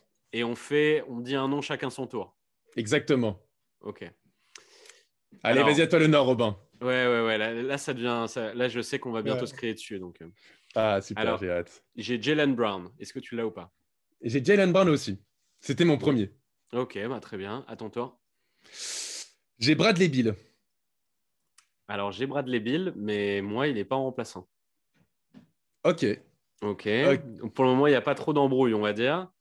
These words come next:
Speaker 2: Voilà, à toi.
Speaker 1: J'ai Trae Young.
Speaker 2: Je n'ai pas Trae Young.
Speaker 1: Ok, ok, ok. Bah, vas-y, continue, continue.
Speaker 2: <laughs>
Speaker 1: On, on, on débriefe après.
Speaker 2: Ah, bien
Speaker 1: À
Speaker 2: sûr.
Speaker 1: toi.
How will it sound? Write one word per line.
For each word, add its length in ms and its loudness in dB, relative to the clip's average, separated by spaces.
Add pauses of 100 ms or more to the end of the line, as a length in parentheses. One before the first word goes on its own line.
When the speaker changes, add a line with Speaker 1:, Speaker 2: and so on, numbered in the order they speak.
(260)
Speaker 2:
Voilà, 500 2 (120)
à 100 0
toi. 400 0 (220)
Speaker 1:
J'ai 180 -4
Trae 180 0
Young. 320 2 (1700)
Speaker 2:
Je 240 -10
n'ai 160 -8
pas 220 -2
Trae 180 -2
Young. 320 -6 (540)
Speaker 1:
Ok, 200 -4 (320)
ok, 200 -4
ok. 300 4
Bah, 640 0
vas-y, 160 -4
continue, 380 0
continue. 440 -6 (160)
Speaker 2:
<laughs> 200 -20
Speaker 1:
On, 100 2
on, 320 4
on 40 4
débriefe 320 2
après. 340 -2 (240)
Speaker 2:
Ah, 200 6
bien 100 8
Speaker 1:
À 40 4
Speaker 2:
sûr. 180 2
Speaker 1:
toi. 160 -2